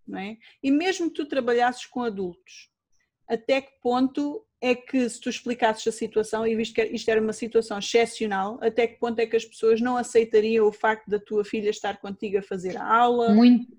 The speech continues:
Speaker 2: muito interessante, sim, tu estás a dizer esse ponto, porque foi precisamente o que eu senti. Ou seja, aquilo que nós, eh, defendemos, entre aspas, no yoga em relação à, à união, a sermos um só, né?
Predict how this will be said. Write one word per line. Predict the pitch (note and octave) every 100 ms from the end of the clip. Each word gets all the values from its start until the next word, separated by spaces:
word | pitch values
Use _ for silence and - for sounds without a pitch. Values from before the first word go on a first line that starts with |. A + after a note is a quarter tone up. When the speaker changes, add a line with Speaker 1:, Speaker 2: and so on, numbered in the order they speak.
| -
Speaker 2:
muito | G#3+ A#3+ A#3
interessante, | A#3+ A3+ - - G#3 G3 F#3+
sim, | - G3
tu | F3
estás | G3 G#3 F#3+
a | G#3
dizer | F#3+ F#3 G#3
esse | G#3+ G#3+ - -
ponto, | G3+ F#3+ F#3 -
porque | - G#3 F#3+ -
foi | G#3+
precisamente | G#3 - A3+ G3+ G#3+ G#3+ G#3+
o | G#3+
que | -
eu | G#3+
senti. | G#3+ A3 G#3+ - G3 F#3+ F#3 - - - _
Ou | G3
seja, | G#3 G#3 F#3 F#3+
aquilo | F#3 G#3 G#3
que | G#3
nós, | G3 G3 G3 F#3 - -
eh, | F3+ E3+ E3+ E3 E3 -
defendemos, | - F#3+ F3+ F3+ G3 F3
entre | E3 E3 -
aspas, | F#3 - F#3 E3
no | E3+ E3+
yoga | E3+ F3 F3 E3+
em | E3 E3+
relação | F3+ E3 - F3 E3+ E3+
à, | E3 D#3+ D#3+ -
à | F3
união, | F3 F3+ F#3 F#3 F3+ F#3+
a | F#3
sermos | F3 F#3+ F3 F3+ D#3+
um | F3+ F3+
só, | F3 - F3+ F#3+ A#3+
né? | F#3 E3+ F#3+